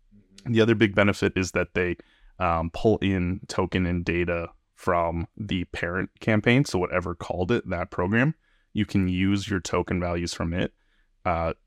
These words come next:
Speaker 2: and run it in the executable campaign wherever it's located. Allows you to decentral-, or to centralize a lot of processes that way. Um, don't get carried away with these types of things, uh, just because you have the option.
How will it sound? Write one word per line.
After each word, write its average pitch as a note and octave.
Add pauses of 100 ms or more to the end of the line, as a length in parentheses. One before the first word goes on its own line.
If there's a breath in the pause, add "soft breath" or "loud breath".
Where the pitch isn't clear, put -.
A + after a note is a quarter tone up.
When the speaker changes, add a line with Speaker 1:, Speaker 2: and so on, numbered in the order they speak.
Speaker 2:
and F#2
run F2
it -
in E2+
the E2
executable F2
campaign E2+
wherever F2+
it's E2+
located. F2+
Allows F2
you F#2
to -
decentral-, F2+
or G2
to -
centralize F2+
a E2
lot E2+
of E2
processes -
that -
way. - (800)
Um, F2 (880)
don't B2+
get A2+
carried F#2+
away F2
with F2+
these F2
types -
of -
things, F2
uh, F2 (400)
just F2+ (200)
because F#2+
you F#2
have F2+
the F2+
option. F#2